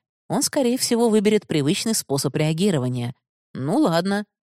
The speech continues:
даже если происходящее вызывает у него глубокий дискомфорт. Аля называет таких подростков предверными ковриками. Родители задавили в таких детях их собственный голос,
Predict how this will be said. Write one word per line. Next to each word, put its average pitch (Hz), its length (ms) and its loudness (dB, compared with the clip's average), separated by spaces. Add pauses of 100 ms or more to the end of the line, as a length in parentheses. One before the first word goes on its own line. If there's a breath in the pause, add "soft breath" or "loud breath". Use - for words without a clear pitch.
(180)
даже 196 260 0
если 190 220 2
происходящее 151 760 -2
вызывает 147 480 0
у 220 40 -2
него 165 260 0
глубокий 143 540 -2
дискомфорт. 143 720 -4 (800)
Аля 226 240 4
называет 190 460 2
таких 170 300 -2
подростков 160 600 -2 (240)
предверными 151 640 0
ковриками. 139 680 -4 (460)
Родители 214 480 2
задавили 190 520 2
в 143 100 -4
таких 143 320 -2
детях 208 380 0 (180)
их 180 160 -2
собственный 180 560 0
голос, 180 460 0